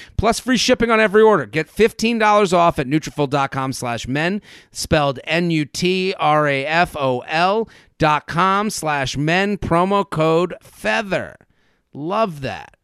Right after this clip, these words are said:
Okay, here with Gabe Malika, Luxury Lounge. Kitchen staff tips. Jared and Larry's guest, Feather Feather. Let me jump into it.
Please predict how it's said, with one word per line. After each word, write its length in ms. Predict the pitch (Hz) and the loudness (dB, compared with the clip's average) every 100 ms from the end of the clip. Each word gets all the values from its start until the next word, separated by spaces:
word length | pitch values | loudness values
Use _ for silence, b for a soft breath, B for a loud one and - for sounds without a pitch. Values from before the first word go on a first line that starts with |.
| _ 160 | _ 0
Okay, 360 | 185 - 147 | 0 0 -6
here 140 | 117 147 | -2 -2
with 100 | 135 | -2
Gabe 220 | 151 143 | -2 -2
Malika, 360 | 156 156 151 | 0 0 -2
Luxury 380 | 151 170 208 175 | 0 2 2 0
Lounge. 320 | 165 110 82 - b b b | -2 -4 -12 -20 b b b
Kitchen 420 | - 254 - 285 | -4 -4 -2 -6
staff 640 | 233 - 208 190 180 - - | -6 -6 -6 -6 -6 -10 -12
tips. 680 | - 262 - - - - _ _ _ _ _ _ _ _ _ _ _ _ _ _ _ _ _ | -12 -12 -14 -16 -18 -20 _ _ _ _ _ _ _ _ _ _ _ _ _ _ _ _ _
Jared 340 | - 135 165 165 | -6 -2 0 -2
and 140 | 147 | -2
Larry's 340 | 156 160 147 | -2 -2 -4
guest, 320 | - 156 135 - | -8 -10 -10 -12
Feather 200 | 131 135 | -10 -10
Feather. 340 | - 143 - _ b b b | -8 -8 -10 _ b b b
Let 100 | - | -6
me 60 | 180 | -4
jump 280 | 156 185 - | 0 0 2
into 220 | 202 143 | 0 -4
it. 120 | - | -12